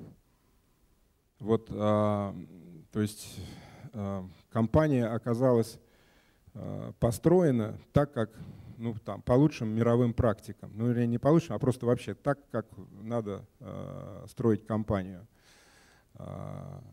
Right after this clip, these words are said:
и поэтому <laughs> у меня, <laughs> мне, мне пришли, я как оказался как невеста на выданье,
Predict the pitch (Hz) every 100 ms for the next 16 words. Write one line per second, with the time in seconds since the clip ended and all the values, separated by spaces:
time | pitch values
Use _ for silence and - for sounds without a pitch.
0 | - - 110 113 113 139 151 151 131 123
1 | 120 113 - - - - - 113 127 123
2 | 98 113 117 117 - - - - - 113
3 | 120 - 110 123 120 107 113 117 117 123
4 | 110 101 - - - _ _ - 107 117
5 | 110 - - 85 107 120 127 - 107 120
6 | 107 _ - 113 123 98 - 104 110 139
7 | 151 110 101 95